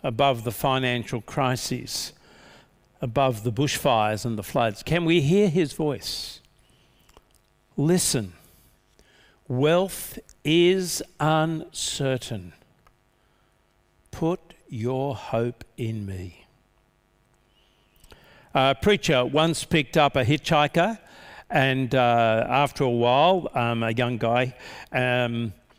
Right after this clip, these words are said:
the preacher and he got talking 'cause he worked out he was a preacher. He thought he'd tell him, "Oh, my, my uncle,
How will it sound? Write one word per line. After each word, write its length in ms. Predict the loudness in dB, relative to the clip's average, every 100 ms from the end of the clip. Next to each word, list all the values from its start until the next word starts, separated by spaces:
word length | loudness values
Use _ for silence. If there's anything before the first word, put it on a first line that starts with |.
| _
the 100 | -6
preacher 380 | 0 -2 0 -2
and 80 | -2
he 80 |
got 240 | 0 -2 -2
talking 440 | 0 0 0 -2
'cause 180 | -2 -4
he 60 | -2
worked 320 | 0 -2 0
out 120 | -2
he 80 | -2
was 160 | -4
a 40 | -8
preacher. 460 | -4 -2 -2 -2
He 100 | -4
thought 220 | -2 -2 -2
he'd 220 | -4 -2
tell 180 | 0 0
him, 160 | 0
"Oh, 140 | 0 0
my, 180 | 0
my 280 | 2 2 2
uncle, 440 | 2 -2 -4 -6